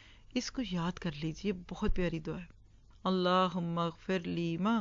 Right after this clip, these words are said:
क़द्दमतु व मा अख़्ख़रतु।" बंदा टूट जाता है, पता नहीं मैंने पीछे क्या-क्या गुनाह किए हैं, और अल्लाह ना करे अगली जिंदगी में मुझसे कोई ऐसा गुनाह ही सरजद ना हो जाए। तो अपने गुनाहों को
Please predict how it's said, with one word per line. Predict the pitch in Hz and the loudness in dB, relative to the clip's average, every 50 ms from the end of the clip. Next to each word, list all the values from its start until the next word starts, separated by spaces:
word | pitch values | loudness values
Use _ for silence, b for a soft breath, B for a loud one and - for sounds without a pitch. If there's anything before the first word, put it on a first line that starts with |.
| 202 - | 0 0
क़द्दमतु | 185 180 160 156 151 156 160 185 190 208 208 - 202 185 | -2 -2 -2 -2 -4 0 2 4 4 4 4 4 2 4
व | 170 175 170 | 4 4 2
मा | 170 170 170 165 165 - - | 2 2 2 2 0 0 -2
अख़्ख़रतु।" | 170 - - - - 165 - 180 - - - 175 - - _ _ _ B B B B B B B - | -4 -2 -4 -4 -2 -2 -2 -4 -6 -10 -10 -10 -12 -14 _ _ _ B B B B B B B 2
बंदा | 202 202 220 240 233 - | 4 6 6 6 4 4
टूट | - 226 226 226 233 214 226 | 2 2 2 2 2 0 0
जाता | 185 190 175 165 - - 160 | 2 2 2 2 2 -4 -6
है, | 165 - - - - - - - - - - - - - | -6 -6 -14 -20 -20 -20 -20 -20 -18 -20 -20 -18 -12 -12
पता | 180 - - 170 | -6 0 2 4
नहीं | 170 180 185 | 4 4 4
मैंने | 190 196 196 196 | 4 4 4 4
पीछे | - 185 - - 196 | 2 0 -2 -2 -2
क्या-क्या | - - 170 170 - - 180 175 | 2 2 2 2 2 2 0 2
गुनाह | 170 170 165 170 180 | 2 2 2 2 0
किए | 175 - 175 175 | 0 -2 -4 -6
हैं, | 175 180 - - b b b b b b b b | -6 -8 -10 -16 b b b b b b b b
और | 208 202 | 8 8
अल्लाह | 202 208 208 214 | 10 10 8 8
ना | 208 214 214 | 8 8 8
करे | - 196 180 185 | 8 8 8 6
अगली | 180 165 180 190 175 | 6 6 4 4 4
जिंदगी | 185 175 170 165 165 175 | 4 4 2 4 4 4
में | 170 185 190 180 | 4 4 4 4
मुझसे | 170 165 - - 180 | 4 2 2 0 0
कोई | 175 185 180 | 2 2 0
ऐसा | 170 - 190 | 2 2 2
गुनाह | 175 165 165 170 185 | 4 4 4 6 4
ही | 208 - | 4 4
सरजद | - 202 180 170 185 190 - 190 | 2 0 0 2 0 0 0 2
ना | 180 | 2
हो | 180 175 | 2 2
जाए। | 170 - 180 175 180 - - - - - - - - - - - - - - - - - - - - - | 0 0 -4 -6 -6 -10 -16 -18 -18 -18 -18 -20 -20 -20 -20 -20 -20 -20 -20 -20 -20 -20 -20 -12 -4 0
तो | - - - - - - - | 0 0 0 -2 -4 2 2
अपने | 208 - - 202 226 240 240 | 2 2 4 6 6 8 8
गुनाहों | 208 214 185 190 185 180 170 220 240 226 | 8 6 6 6 6 6 6 4 4 4
को | - 202 180 185 | 4 0 0 0